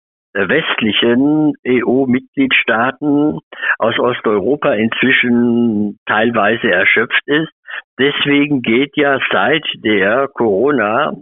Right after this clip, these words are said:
äh, Politik die Europäische Union und eben auch zum Beispiel die Einzelregierungen, wie die deutsche Bundesregierung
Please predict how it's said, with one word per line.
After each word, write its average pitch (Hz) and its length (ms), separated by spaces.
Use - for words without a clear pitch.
äh, 117 480
Politik 123 560
die 135 100
Europäische 110 680
Union 107 540
und 127 280
eben 117 300
auch 95 320
zum 95 180
Beispiel 113 840
die 101 640
Einzelregierungen, 123 1400
wie 104 120
die 98 220
deutsche 104 340
Bundesregierung 120 880